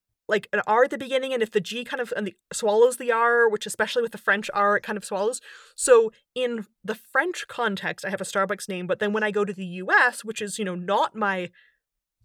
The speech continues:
native country, uh, I then get to use my real name because I'm interacting with Anglophones again. <laughs>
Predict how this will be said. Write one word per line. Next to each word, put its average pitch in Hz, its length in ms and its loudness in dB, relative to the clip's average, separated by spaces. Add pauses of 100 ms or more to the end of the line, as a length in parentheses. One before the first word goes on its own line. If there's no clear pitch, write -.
(120)
native 185 500 -4
country, 202 640 -2 (720)
uh, 214 320 8
I 220 140 4
then 233 200 4
get 226 140 4
to 233 100 -4
use 226 220 -4
my 196 80 4
real 262 240 0
name 208 200 0
because 190 220 -2
I'm 190 80 -2
interacting 196 360 0
with 202 100 -2
Anglophones 208 480 0
again. 262 340 -2
<laughs> - 1040 -12